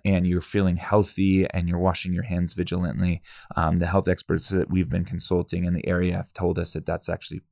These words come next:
perfectly safe for the moment. Um, and we'll give you updates as we have updates on all of that. Also, get creative with your family and worship.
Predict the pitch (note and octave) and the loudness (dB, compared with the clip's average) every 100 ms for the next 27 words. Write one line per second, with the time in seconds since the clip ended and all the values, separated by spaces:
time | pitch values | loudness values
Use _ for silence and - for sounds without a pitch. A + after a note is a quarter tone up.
0 | _ - G2+ - - F#2+ F2 - - - | _ -2 -2 -2 0 2 2 -2 -20 -12
1 | - A2 G#2+ - - F#2+ F#2 G2+ A#2+ B2+ | 2 4 4 2 -10 -4 2 4 4 2
2 | - _ - - - A2 G#2 G2 G2+ A2 | -2 _ -20 -14 4 6 8 6 4 4
3 | G2+ F#2+ F#2+ F#2 F#2+ F#2+ F#2+ - F2 E2 | 4 4 2 2 2 2 2 0 0 0
4 | F#2+ F2+ - F#2 - E2+ - - - - | 0 -2 0 -4 -2 -4 -4 -8 -6 -6
5 | - - - - E2+ D#2+ - D#2+ - _ | -6 -8 -8 -6 -6 -6 -4 -6 -6 _
6 | - - - B2 F3+ E3 B2 C3 - C3 | -20 -10 4 6 6 2 2 2 4 4
7 | A#2 G#2 G#2+ G2 - G2 F#2+ G2 G2 F2 | 6 2 -2 -4 -4 0 2 4 2 0
8 | F2+ F#2 - - | -2 -4 -6 -6